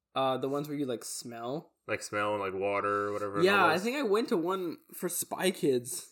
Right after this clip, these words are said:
Speaker 1: a lo-, long time ago.
Speaker 2: I went to one a long time ago, but it was for the Polar Express, and it was, like, in, like, a little,
Speaker 1: Dude,
Speaker 2: uh,
Speaker 1: that sounds
Speaker 2: it was in
Speaker 1: awesome.
Speaker 2: the, shoot, like, Nutsberry Farms or something, like, in California. It was, like,
Speaker 1: <laughs>
Speaker 2: it was, like, a, it wasn't even a full movie. It was, like,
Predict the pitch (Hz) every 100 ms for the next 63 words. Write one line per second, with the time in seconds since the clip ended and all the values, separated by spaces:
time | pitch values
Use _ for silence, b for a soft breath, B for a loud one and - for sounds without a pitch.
0 | - - 127 113 123 101 110 147 160 147
1 | 135 120 117 - - - 71 - 113 165
2 | 147 107 107 110 110 - 95 92 104 107
3 | 110 110 113 101 101 98 - 110 110 110
4 | 101 - 107 104 92 - 92 90 - 101
5 | 98 98 104 104 101 95 95 101 95 92
6 | 95 92 87 - - - - - - -
7 | - 117 110 110 123 123 117 107 110 104
8 | 104 98 95 95 90 90 - - - 113
9 | 104 - - 98 101 - 107 101 - -
10 | 92 95 98 98 101 104 110 101 92 -
11 | - 104 101 101 104 127 135 147 151 151
12 | - - 233 240 165 120 98 - - 185
13 | 208 185 131 107 - 110 113 101 92 98
14 | 95 87 87